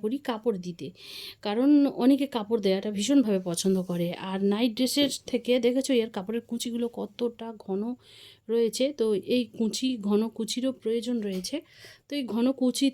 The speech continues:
থাকে যেগুলো নর্মাল ড্রেস, যেগুলো পরানোর জন্য। আর দেখো, এই আর একটা ড্রেস, এই ড্রেসটা কিন্তু, ও, এরও তলায় কাপড় রেখেছি, দেখো,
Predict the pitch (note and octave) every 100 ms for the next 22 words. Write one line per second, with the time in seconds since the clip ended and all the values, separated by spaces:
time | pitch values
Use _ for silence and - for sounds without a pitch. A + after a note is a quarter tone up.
0 | - G#3 G#3 C#4 A3 G#3+ B3 B3 G#3 G#3
1 | A3 B3+ A3+ G3+ G3+ G3+ - G3+ G3 G3+
2 | G3 F#3 F#3 G3 G3 F#3+ F#3 A3+ - -
3 | - - - - - - _ _ - -
4 | _ A3 G3+ G#3 G3 G3 G3 C#4+ C#4+ B3+
5 | B3 A3+ G3 G3+ B3+ - - - B3+ G3+
6 | G#3 G3+ - B3 A#3+ G#3+ G3 C4 F4+ _
7 | - - - G3+ G#3 G3+ F#3+ - B3 C4+
8 | C4+ A#3+ A3 A#3 A#3+ A#3 G#3+ G3 A3 G3+
9 | F#3 F#3+ - G3+ F#3 F3+